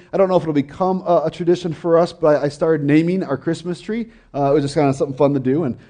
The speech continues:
um, so we had a named Christmas tree. You know, maybe Floyd will be a good name for a tree this year. I don't know. We haven't picked out the tree yet, so I'm not sure. Um, but just some fun things that we do around the house, and,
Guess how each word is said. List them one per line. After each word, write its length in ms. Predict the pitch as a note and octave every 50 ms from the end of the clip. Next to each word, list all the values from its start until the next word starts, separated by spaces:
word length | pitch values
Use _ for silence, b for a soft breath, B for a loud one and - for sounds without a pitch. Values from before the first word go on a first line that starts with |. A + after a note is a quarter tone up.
| b b
um, 320 | C#3 C3+ B2+ A#2+ A2+ A2+ A2+
so 140 | - C#3+ C3
we 80 | C3
had 100 | C3+ B2+
a 140 | B2+ A#2+ - - C3+
named 340 | C#3 C#3 C#3 C3+ C3+ C3+
Christmas 320 | - C#3 C3+ C3+ C#3 C3 C3+
tree. 140 | - E3+ D#3
You 60 | C#3
know, 220 | C3+ C3 C3 A#2 - - -
maybe 180 | D3 C3 B2+
Floyd 380 | B2 - - D3 C3+ C3 C3+ C3
will 40 | C3
be 100 | C3 A#2
a 20 |
good 160 | B2 C3 B2
name 180 | B2+ B2+ B2+ A#2+
for 120 | - C3
a 40 | A#2+
tree 220 | - - C#3 B2
this 240 | A#2 B2 B2 - -
year. 100 | C3+ B2+
I 60 | B2
don't 100 | A#2+ A2+
know. 180 | G#2+ A2+ A#2+ A2+ b b b b
We 80 | b -
haven't 160 | D3 D3+ F3
picked 160 | F3+ E3+ B2
out 100 | D#3 C#3
the 80 | C3 B2
tree 220 | - - B2+ B2
yet, 180 | A#2+ A#2+ B2 -
so 100 | - C#3
I'm 60 | B2+
not 140 | C3+ B2 -
sure. 300 | - C3 C3 D3+ D#3+ - b b b b b b b
Um, 480 | C#3+ D3 C#3 C#3 C3+ C3 B2 A#2+ - - _ _ _ _ _ _ _ _ _ _ _ _ _ _ _
but 140 | - C4 A#3
just 100 | B3 A3
some 120 | - A#3+ F#3+
fun 180 | A3+ A3 G#3
things 160 | G3 G#3 G3+
that 60 | F#3 F3+
we 80 | E3+
do 160 | D3+ D#3+ D#3+
around 180 | D#3 D#3 D3+ D3+
the 80 | D#3 A#2+
house, 320 | B2+ C3+ C#3+ D#3 D#3 -
and, 140 | D#3+ D3